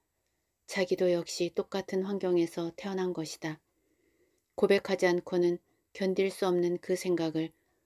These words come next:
원장은 포근하게 받아주었다. 그리고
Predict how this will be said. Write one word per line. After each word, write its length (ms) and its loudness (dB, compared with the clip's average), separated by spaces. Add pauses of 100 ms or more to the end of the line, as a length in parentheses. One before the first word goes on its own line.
(140)
원장은 560 2
포근하게 580 -2
받아주었다. 800 -4 (600)
그리고 540 2